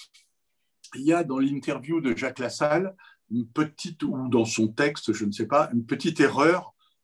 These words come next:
euh, de date, euh, petite erreur chronologique. Euh, il, il dit dans son texte, euh, que Bernard Dort, euh, aurait, euh, découvert, euh,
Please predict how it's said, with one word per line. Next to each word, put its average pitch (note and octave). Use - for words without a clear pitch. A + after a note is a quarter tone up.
euh, A2
de G#2+
date, C#3
euh, A2
petite -
erreur C3+
chronologique. A#2+
Euh, A2
il, B2+
il C3+
dit E3
dans B2+
son A#2
texte, D3
euh, A2+
que A#2
Bernard B2+
Dort, D#3
euh, A2+
aurait, B2
euh, G#2+
découvert, B2
euh, G2